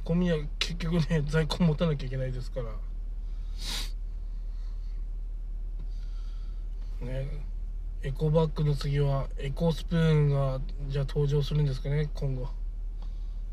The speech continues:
受けますね、なんか。うん、社会を悪い方向に、なんか住みにくい方向に変えるのは、大臣の役目なんでしょうか。まあ、私はね、え、プラスチックのスプーンは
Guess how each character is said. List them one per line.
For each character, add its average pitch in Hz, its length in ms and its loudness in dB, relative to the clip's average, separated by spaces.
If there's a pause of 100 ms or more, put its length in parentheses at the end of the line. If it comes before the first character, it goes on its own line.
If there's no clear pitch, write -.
(440)
受 143 200 0
け 151 40 6
ま 160 120 4
す - 160 -4
ね、 135 120 -2
な 135 100 -2
ん - 20 -4
か。 - 260 -4 (1900)
う 135 160 -4
ん、 131 40 -4
社 147 160 -2
会 151 140 0
を 139 160 0
悪 147 180 2
い 156 60 2
方 151 160 2
向 143 140 0
に、 131 260 0
な 131 80 -2
ん 127 100 -2
か 123 40 -2
住 - 220 -2
み 147 80 4
に 151 120 2
く - 140 0
い 156 40 4
方 143 200 0
向 139 100 0
に 135 120 0
変 135 200 -2
え - 20 0
る 131 140 0
の 123 180 -2
は、 117 60 -4 (1200)
大 165 120 2
臣 160 160 2
の 131 80 0
役 127 200 -2
目 160 120 2
な 151 60 2
ん 147 100 -2
で 139 100 -2
し - 100 -6
ょ 135 60 -6
う 127 40 -6
か。 - 240 -6 (1160)
ま 139 80 -4
あ、 135 40 -2
私 139 340 0
は 160 120 6
ね、 156 200 2 (240)
え、 139 160 -4 (1400)
プ 151 60 4
ラ 151 80 4
ス - 20 0
チ 156 120 -2
ッ 147 240 2
ク 143 60 4
の 139 80 4
ス 139 120 0
プ - 100 -2
ー 147 100 6
ン 135 120 2
は 127 160 0